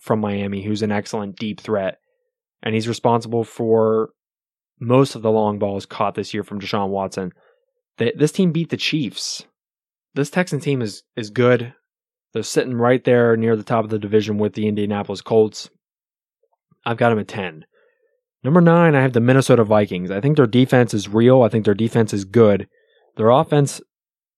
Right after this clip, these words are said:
I still have some questions. Kirk Cousins, I've never believed in. He is a stat sheet stuffer supreme, but he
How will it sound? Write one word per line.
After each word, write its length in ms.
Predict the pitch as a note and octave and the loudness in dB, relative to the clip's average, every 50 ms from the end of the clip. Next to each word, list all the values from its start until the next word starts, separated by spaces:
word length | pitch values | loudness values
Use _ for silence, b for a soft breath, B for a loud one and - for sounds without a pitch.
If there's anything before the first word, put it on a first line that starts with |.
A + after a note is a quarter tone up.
| _ _ _ _ _ | _ _ _ _ _
I 60 | - A#2+ | -10 -10
still 220 | - - - D#3 | -2 2 4 4
have 140 | D#3+ E3 D#3 | 6 4 4
some 140 | - D3 - | 2 -2 -2
questions. 680 | - - C3+ B2 A#2 - - G2 F2 D2+ - - - _ _ _ _ _ _ _ _ _ _ _ _ _ _ _ _ _ _ _ - - | 2 2 2 2 2 0 -4 -8 -8 -8 -12 -16 -20 _ _ _ _ _ _ _ _ _ _ _ _ _ _ _ _ _ _ _ -6 -2
Kirk 180 | D#3+ E3 D#3+ | 0 0 2
Cousins, 500 | - E3 D3 C#3 B2+ B2+ B2 A#2+ A2 G#2 - | 2 2 2 2 2 0 0 0 -2 -4 -4
I've 100 | - A2+ | -2 -2
never 300 | A2+ A2+ A#2+ B2 B2+ C3+ | 2 2 2 4 4 2
believed 420 | C3 B2 B2+ A#2+ A#2 G#2+ G2+ F#2+ - | 2 2 2 2 2 0 0 -2 -4
in. 200 | F#2+ F#2+ F#2+ G#2 | -6 -6 -6 -6
He 240 | G2+ - A2 A2+ A2+ | -6 -4 -2 0 0
is 140 | A2 G#2+ | 0 2
a 340 | A#2 A2 G#2+ G#2+ G#2+ G#2+ - - _ _ _ _ _ _ _ _ _ _ _ _ - | 2 2 2 2 0 -2 -6 -10 _ _ _ _ _ _ _ _ _ _ _ _ -20
stat 320 | - - - C3+ C3+ C3 | -8 -2 2 2 2 2
sheet 180 | - - C3 A#2+ | 0 -2 -4 -4
stuffer 440 | - - A#2 A#2 - - A2+ G#2+ G#2+ | -2 0 0 2 2 2 2 0 0
supreme, 640 | - A2 F#2 - - B2+ A#2+ A2+ G#2+ G#2 G#2 G#2 G2 | 0 -4 -6 -4 -2 -2 0 0 0 0 -2 -2 -4
but 120 | G#2 G2 | -4 -4
he 300 | A2+ A2 A2 G#2+ G2+ - | -2 -2 -2 -2 -2 -4